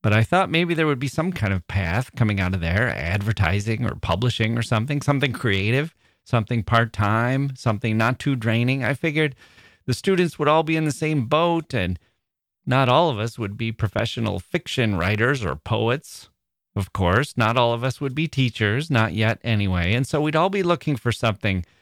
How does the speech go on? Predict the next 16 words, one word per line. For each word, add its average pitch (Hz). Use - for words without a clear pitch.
creative 95
and 87
yet 107
still 117
giving 117
us 110
the 110
freedom 104
to 113
be 98
writers. 87
But -
nope, 87
nothing 113
like 104
that. 73